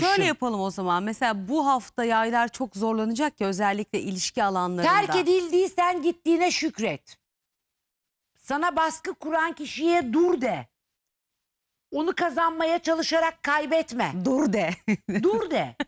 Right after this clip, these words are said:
Speaker 2: Haddini bil, haddini de. <laughs> Ve kendini hasta etme. Ruhen de bedenen de hasta etme.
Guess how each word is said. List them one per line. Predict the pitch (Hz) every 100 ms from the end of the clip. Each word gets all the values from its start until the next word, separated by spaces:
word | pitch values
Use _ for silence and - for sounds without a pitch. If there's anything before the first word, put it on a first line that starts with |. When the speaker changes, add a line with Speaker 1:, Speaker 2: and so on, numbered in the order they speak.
| _ 302 - - 311
Speaker 2:
Haddini | - 359 320 359 403 440
bil, | 403 311
haddini | 254 311 285 330 349 294
de. | 233 151 - - - - 202 -
<laughs> | _ _ _ _ _ 302
Ve | 339
kendini | 359 370 370 330 349
hasta | 294 285 - 269
etme. | 233 - 160 147 120 _ _ _ _ _ _ _ _ _ _ _ 202
Ruhen | 254 381 403 302 285 285
de | 320
bedenen | 285 285 254 247 254
de |
hasta | 254 233 - 214
etme. | 180 - 147 139